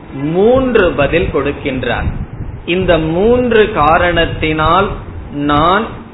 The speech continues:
உபனிஷத்தை விசாரம் செய்கின்றேன், உபனிஷத்தை எடுத்துக்கொண்டு விளக்கம் தருகின்றேன். வியாசர் மட்டுமல்ல, சங்கராச்சாரியரிடமும் இந்த கேள்வி வருகின்றது.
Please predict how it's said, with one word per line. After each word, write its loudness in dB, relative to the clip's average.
உபனிஷத்தை 0
விசாரம் -2
செய்கின்றேன், -2
உபனிஷத்தை -2
எடுத்துக்கொண்டு 0
விளக்கம் 0
தருகின்றேன். -2
வியாசர் 2
மட்டுமல்ல, -2
சங்கராச்சாரியரிடமும் 0
இந்த 0
கேள்வி -2
வருகின்றது. -2